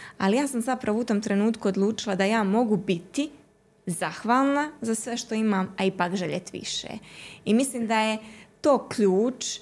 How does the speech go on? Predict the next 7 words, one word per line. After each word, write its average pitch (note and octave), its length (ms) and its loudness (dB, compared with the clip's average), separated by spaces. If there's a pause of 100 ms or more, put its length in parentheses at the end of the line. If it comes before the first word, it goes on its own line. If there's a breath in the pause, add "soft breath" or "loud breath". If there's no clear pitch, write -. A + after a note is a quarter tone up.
(1300)
e, F#3 500 2 (100)
za G3 160 -4
sve G#3 240 -4
one F#3 380 0
koji F3+ 200 -4
nas F#3 220 -4
slušaju, A3+ 680 -4